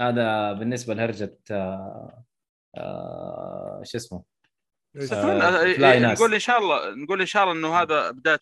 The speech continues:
Speaker 3: منافسة بين السينمات وترخص عندنا يعني.
Speaker 1: أيوة، أيوة،
Speaker 2: لا،
Speaker 1: إن شاء
Speaker 2: هي،
Speaker 1: الله.
Speaker 2: هي ترى already بدأت ترخص يعني. وين لما أول ما بدأت فوكس لوحدها كان التذكرة العادية بسبعين وخمسة وسبعين، الستاندرد، آه، آه، آه، أسوح شيء.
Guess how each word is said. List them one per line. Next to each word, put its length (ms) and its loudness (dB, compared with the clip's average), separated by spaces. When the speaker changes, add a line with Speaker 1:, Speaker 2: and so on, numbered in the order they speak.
Speaker 3:
منافسة 380 -6
بين 140 -4
السينمات 480 -6
وترخص 520 -12
عندنا 280 -14
يعني. 180 -20
Speaker 1:
أيوة، 220 4
أيوة، 140 4
Speaker 2:
لا، 80 6
Speaker 1:
إن 40 2
شاء 100 6
Speaker 2:
هي، 100 8
Speaker 1:
الله. 140 4
Speaker 2:
هي 200 8
ترى 180 6
already 360 6
بدأت 480 0
ترخص 500 -4
يعني. 220 -8
وين 360 4
لما 360 -4
أول 200 2
ما 100 -4
بدأت 400 2
فوكس 360 -8
لوحدها 400 0
كان 360 -6
التذكرة 460 0
العادية 460 2
بسبعين 460 -4
وخمسة 380 -4
وسبعين، 280 -2
الستاندرد، 720 -2
آه، 40 -14
آه، 720 -6
آه، 320 -8
أسوح 340 -2
شيء. 340 -6